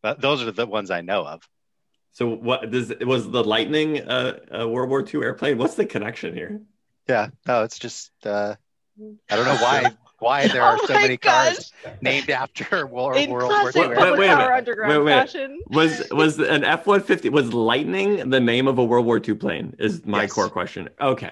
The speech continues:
Speaker 1: Yes,
Speaker 2: that,
Speaker 1: it
Speaker 2: that,
Speaker 1: was.
Speaker 2: that's the link. Thank you for the
Speaker 1: Yep.
Speaker 2: linking up on that one. Okay.
Speaker 1: <laughs> I'm pretty sure I s-, did say another
Speaker 2: You
Speaker 1: car
Speaker 2: did.
Speaker 1: named
Speaker 2: You
Speaker 1: after
Speaker 2: did.
Speaker 1: it. Okay.
Speaker 2: I was not aware that the Lightning was, was one.
Speaker 3: Yeah.
Speaker 2: And I knew the
Speaker 3: Ian gets
Speaker 2: Mustang
Speaker 1: I was trying to
Speaker 2: was.
Speaker 1: be
Speaker 3: special
Speaker 1: brief
Speaker 3: prizes.
Speaker 1: and not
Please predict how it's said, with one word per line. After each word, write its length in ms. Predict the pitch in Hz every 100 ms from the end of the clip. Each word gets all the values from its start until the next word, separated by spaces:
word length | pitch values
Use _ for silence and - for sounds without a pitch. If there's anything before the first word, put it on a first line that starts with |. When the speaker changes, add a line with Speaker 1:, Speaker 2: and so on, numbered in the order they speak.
| -
Speaker 1:
Yes, 120 | 104
Speaker 2:
that, 180 | 107 107
Speaker 1:
it 100 | 98
Speaker 2:
that, 120 | 120
Speaker 1:
was. 100 | -
Speaker 2:
that's 260 | 127 127 -
the 120 | 127
link. 340 | 104 92 - -
Thank 240 | 110 104
you 80 | 107
for 180 | - 92
the 60 |
Speaker 1:
Yep. 100 | 92
Speaker 2:
linking 320 | 82 - 80 60
up 140 | -
on 140 | 64
that 140 | 64 52
one. 180 | 67 104
Okay. 280 | 104 92 -
Speaker 1:
<laughs> 260 | 170 -
I'm 120 | 139 147
pretty 220 | 359 311
sure 400 | - 233 208 147 -
I 140 | 135
s-, 100 | 135
did 260 | - 151 139
say 360 | 139 107 104 -
another 1080 | 127 117 123 147 196 165 131 113 98 98 _ _ _ _ -
Speaker 2:
You 140 | 135
Speaker 1:
car 360 | 143 151 95 92
Speaker 2:
did. 60 | 107
Speaker 1:
named 260 | 101 95
Speaker 2:
You 40 | -
Speaker 1:
after 160 | 110 123
Speaker 2:
did. 140 | 101
Speaker 1:
it. 60 | 82 -
Okay. 160 | - 82
Speaker 2:
I 120 | 120
was 200 | 131 117
not 340 | 110 117 113 110
aware 360 | 101 101 95
that 220 | 87 -
the 80 | 98
Lightning 400 | 92 85 87 85
was, 420 | 90 90 87 - _ _
was 220 | - 82
one. 160 | 90 71
Speaker 3:
Yeah. 140 | 80 - -
Speaker 2:
And 100 | 107
I 80 | 113
knew 120 | 160
the 80 | 135
Speaker 3:
Ian 80 | 135
gets 160 | - -
Speaker 2:
Mustang 60 |
Speaker 1:
I 80 | 190
was 0 |
trying 40 | 175
to 60 |
Speaker 2:
was. 60 | 170
Speaker 1:
be 60 | 156
Speaker 3:
special 220 | 151 - 196
Speaker 1:
brief 220 | 147 170
Speaker 3:
prizes. 180 | 185 165
Speaker 1:
and 180 | 127
not 280 | 110 127 139